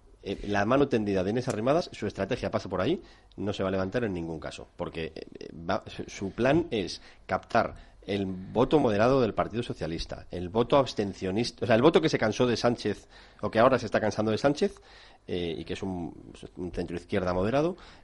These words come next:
el voto que se cansó de Rivera cuando se puso a hacer oposición a Casado, es decir, el voto de centro, eh, descreído de, de un Ciudadanos a la derecha, y eso pasa por ser útil y pragmático. Hay un enorme riesgo en la estrategia de Inés Arrimadas, pero no va a levantar la mano ni en broma.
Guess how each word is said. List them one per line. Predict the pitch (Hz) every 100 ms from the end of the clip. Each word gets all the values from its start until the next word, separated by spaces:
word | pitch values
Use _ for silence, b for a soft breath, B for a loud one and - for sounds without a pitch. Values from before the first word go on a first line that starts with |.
| -
el | 104 101
voto | 117 151 98 90 -
que | 110
se | 98 104
cansó | 98 131 135
de |
Rivera | 117 104 131 98
cuando | 92 90 85
se | 85
puso | 101 - 104 98 92 90 82
a |
hacer | 85 98
oposición | 92 90 87 90
a | 87
Casado, | 110 156 180 - -
es | 82
decir, | 90 107 101 -
el | 80
voto | 85 92 98
de | 92
centro, | 104 104 - 87 B B B -
eh, | 87 80
descreído | 80 82 85 - 92 104 90
de, | 85 85 85
de | - 85
un | 87
Ciudadanos | - 87 90 92 104
a |
la | 110
derecha, | 123 127 165 B B B B _
y | - 95 -
eso | 95 127
pasa | 131 131 170
por | 104 -
ser | 139 143 -
útil | 131 131 165
y | 143
pragmático. | 95 98 98 82 - - - -
Hay | 139
un | 151
enorme | 143 151 139
riesgo | 123 147 143
en | 127 107
la | 101
estrategia | 98 95 101 98
de |
Inés | 95 92
Arrimadas, | 85 80 73 73 -
pero | 78 80
no | 87
va | 92
a |
levantar | 92 85 82 80
la | 87
mano | 127
ni | 135
en | 82
broma. | 82 76